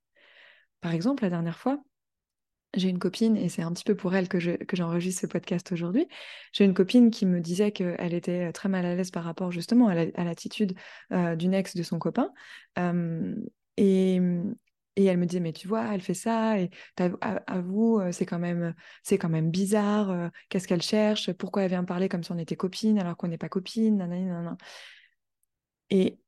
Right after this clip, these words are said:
je lui ai dit : « Mais en fait, on, on s'en fout de pourquoi elle fait ça, pourquoi elle vient de parler, pourquoi, euh, elle s'intéresse à vous deux, et cetera. On s'en fiche de ça. On s'en fiche de ses intentions. » Et même si ma copine, elle allait parler avec elle et qu'elle lui disait : «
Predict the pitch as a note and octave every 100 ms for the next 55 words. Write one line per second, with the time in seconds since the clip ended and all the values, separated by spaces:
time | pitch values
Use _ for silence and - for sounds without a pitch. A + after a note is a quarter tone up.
0 | - F#3 F3 G3 C4+ C4+ F3 A3+ A3 A#3
1 | F#3+ E3+ F3 - E4 F4 G3+ F#3 E3+ -
2 | E3+ - F3 F3+ F#3+ - F#3 F3 E3+ -
3 | E3+ F3+ F3+ F#3 - F#3 F3+ F3 E3+ -
4 | - F#3 - F3+ F3+ F3 E3+ F3+ E3 F3
5 | F#3 F#3 F3+ F3+ F3 E3+ E3+ - - F3
6 | - F#3+ E4 E4+ - G3 - F#3 _ -
7 | - - F3+ G3 F#3 C#4+ A#3 - F#3 F3+
8 | - F3 F#3 - - - - G#3 A#3+ C4+
9 | C4 - - A#3+ A#3+ _ _ _ _ _
10 | _ _ _ _ _ _ _ _ - G#3
11 | G3+ F#3 A3 G3+ F#3+ F#3+ D4 B3 F#3+ F3
12 | F3 F3+ F3+ F3 E3 F3 E3+ F3 F#3 A3